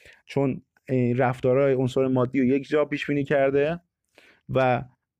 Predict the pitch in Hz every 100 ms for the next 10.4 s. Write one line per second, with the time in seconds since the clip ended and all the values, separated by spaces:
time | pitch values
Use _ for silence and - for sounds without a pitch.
0 | _ _ _ - 135 135 139 143 135 -
1 | - 131 117 131 151 151 156 147 151 143
2 | - 131 127 127 127 127 - 120 - 127
3 | 123 123 123 131 123 131 123 120 - 117
4 | 135 143 143 143 _ _ _ - - -
5 | - 127 135 127 120 120 117 131 147 143
6 | 143 143 139 143 - _ _ _ _ _
7 | _ _ _ _ - - _ _ 123 113
8 | 143 147 - 143 147 156 151 - 131 131
9 | 127 123 143 165 135 117 120 101 101 -
10 | - _ - 113